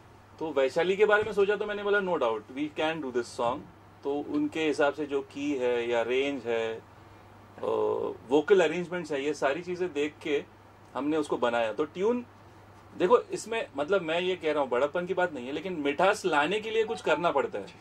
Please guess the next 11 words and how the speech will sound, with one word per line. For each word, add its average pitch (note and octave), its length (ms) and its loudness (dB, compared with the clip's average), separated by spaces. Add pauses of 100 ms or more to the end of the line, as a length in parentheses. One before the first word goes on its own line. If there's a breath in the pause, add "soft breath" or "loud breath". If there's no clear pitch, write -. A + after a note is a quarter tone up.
(560)
तो F#3+ 100 4
the A3 100 4
sweetness G3 560 0
I B3 40 6
have A#3+ 220 4
tried G3+ 220 2
to G3+ 60 -6
keep F#3 160 -4
it E3 100 -2
intact G#2+ 380 -8 (800)
and F3 240 0